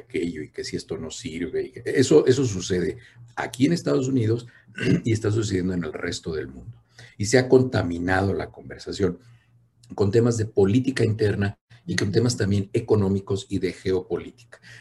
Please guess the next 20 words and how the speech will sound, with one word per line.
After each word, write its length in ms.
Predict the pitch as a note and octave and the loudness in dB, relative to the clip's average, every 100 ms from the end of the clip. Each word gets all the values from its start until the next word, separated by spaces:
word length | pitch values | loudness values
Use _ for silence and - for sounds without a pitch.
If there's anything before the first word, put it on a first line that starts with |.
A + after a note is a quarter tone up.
| - | 0
Recuerden 440 | B2+ B2+ F3 F#3+ | 2 6 8 8
que 80 | F3+ | 6
el 80 | A#2+ | 2
primer 280 | G#2 A2+ B2 | 2 4 4
escándalo 600 | B2+ - G#2+ G#2+ G2+ F2+ | 4 2 2 4 2 0
y 40 | |
la 180 | F2 F2 | -2 -4
primera 360 | F#2+ G2 A2+ A2+ | -2 0 2 2
mala 320 | A2 A2+ A2+ | 2 4 2
reputación 920 | A2+ G2 G2 F#2+ F2+ - - G#2+ G2+ | 2 -2 -6 -8 -6 -6 0 2 2
que 100 | G2 | 0
hubo 240 | F#2 F#2 F2 | -2 -2 -2
de 100 | F2 | -4
una 200 | F2+ F#2 | -4 -4
vacuna 380 | F2+ - A2 | -4 -4 -4
fue 120 | A#2+ C3+ | -2 0
la 60 | |
vacuna 320 | B2+ A#2 A#2+ | -2 -2 -2
de 100 | A#2 | 0
AstraZeneca, 800 | A2+ G#2+ G2+ - A#2 F2+ - - | 0 0 -6 -4 -4 -4 -8 -20